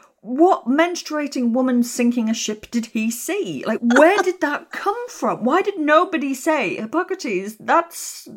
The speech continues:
th-, half the population roughly is gonna menstruate at some point. They're not sinking ships." Like,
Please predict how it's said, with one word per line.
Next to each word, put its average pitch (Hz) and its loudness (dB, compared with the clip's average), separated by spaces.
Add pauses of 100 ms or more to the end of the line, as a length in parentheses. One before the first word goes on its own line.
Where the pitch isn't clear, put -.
th-, - -4
half 320 4
the 247 -4
population 233 -4
roughly 160 -2
is 160 -4 (380)
gonna 180 0
menstruate 170 -2
at 208 -8
some 180 -4
point. 196 -6
They're 277 0
not 320 -2
sinking 170 -4
ships." - -12
Like, 285 -2